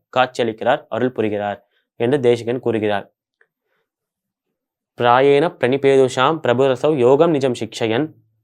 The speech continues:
காமானா தனுதா தசேஷ ஜகதாம் காமாசிகா கேசரி." அதாவது, நம்ம ஆசைப்படுற அனைத்து விஷயங்களும் அள்ளி அள்ளி தருபவராக இருப்பவர்,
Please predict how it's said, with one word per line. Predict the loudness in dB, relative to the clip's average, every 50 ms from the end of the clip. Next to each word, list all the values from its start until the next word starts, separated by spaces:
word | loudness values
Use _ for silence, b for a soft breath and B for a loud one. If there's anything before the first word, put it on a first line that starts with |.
| _ _ _ _ _ _ _ _ _ _ _ _ _ 2
காமானா | 2 4 4 2 2 0 2 2 0 0 0
தனுதா | -2 -2 0 0 0 0 2 2 2 2 0
தசேஷ | -2 -4 -2 2 2 2 2 0
ஜகதாம் | 0 -2 -2 -2 -2 0 -2 -2 -2 -4 -4 -2
காமாசிகா | 0 0 2 2 2 0 0 0 -2 -2 0 2 2 2 0 -2
கேசரி." | -2 -2 -2 -2 -4 -4 -4 -4 -6 -6 b b b b b b b b
அதாவது, | b 0 2 4 4 4 4 2 2 2 0 0 0 -4
நம்ம | -6 -2 -2 0 0 0 0 0
ஆசைப்படுற | 2 2 0 0 0 0 0 2
அனைத்து | 0 0 0 -2 -4 -6 -2 -2 -2
விஷயங்களும் | -2 0 -2 -2 -2 -2 -2 -2 -2
அள்ளி | -2 -2 0 2 2 4
அள்ளி | 4 4 2
தருபவராக | 2 2 2 4 4 4 4 4 4 2 2
இருப்பவர், | 0 -2 -2 -2 -2 0 0 0 0 0